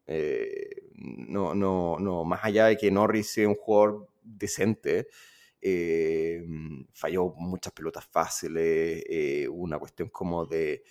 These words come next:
<clears throat> como que no parte, ¿cachai? Como que una cuestión como lenguaje corporal que, que, que tú veis, puta, no, es, me, me recordó mucho al Garín de, de Roma del año pasado, eh, o al del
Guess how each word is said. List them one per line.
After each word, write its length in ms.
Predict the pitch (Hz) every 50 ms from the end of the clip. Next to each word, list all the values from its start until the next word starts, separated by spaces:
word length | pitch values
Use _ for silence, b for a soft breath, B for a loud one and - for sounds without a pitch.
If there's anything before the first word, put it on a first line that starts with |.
| b b b b b b b b b b b b _ _ - _ _ _
<clears throat> 1000 | _ 208 208 - 180 202 185 151 113 87 - - _ _ _ 95 - _ _ _
como 260 | _ 110 113 120 123 117
que 100 | - 113
no 160 | 107 98 -
parte, 600 | - 90 113 123 - - - - - - - _ _ _ _ _
¿cachai? 640 | - - 87 - - - - 85 92 98 101 - -
Como 200 | - - 92 92
que 120 | 92 92 104
una 100 | 110 113
cuestión 260 | 113 110 - 135 120
como 200 | - - 123 117
lenguaje 400 | 110 95 92 87 95 - - -
corporal 560 | - 123 - - - 101 85 87 98 123 131
que, 240 | - - 139 - -
que, 180 | - 131 - -
que 140 | - 110
tú 160 | - - 120 117
veis, 220 | 117 113 120 -
puta, 420 | - - - 101 87 110 - - - -
no, 400 | - - 71 107 110 101 92 87 -
es, 140 | 104 113 110
me, 100 | 113 101
me 140 | 104 104
recordó 400 | 98 107 104 110 101 104 120 139
mucho 640 | 139 127 123 131 143 165 226 208 - - 233 233 -
al 140 | 160 143 135
Garín 440 | 117 123 120 127 135 143 151 147 139
de, 280 | 123 131 131 127 123 117
de 200 | 101 107 101 95
Roma 380 | - 101 117 135 147 120 87
del 140 | 80 82 78
año 180 | 73 71 64 -
pasado, 420 | - - - - - - - - _ _ _ _ _ _ b b b b b b b b b b b _
eh, 600 | - 82 80 76 76 76 76 73 73 71 71 69 - -
o 80 | 92
al 120 | 98 95 87
del 180 | 95 87 90